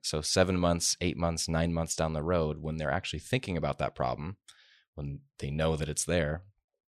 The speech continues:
they're gonna think about you. Um, and those are the,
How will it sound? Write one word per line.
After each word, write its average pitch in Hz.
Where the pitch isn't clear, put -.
they're 95
gonna 127
think 147
about 73
you. 82
Um, 73
and 87
those 90
are 90
the, 80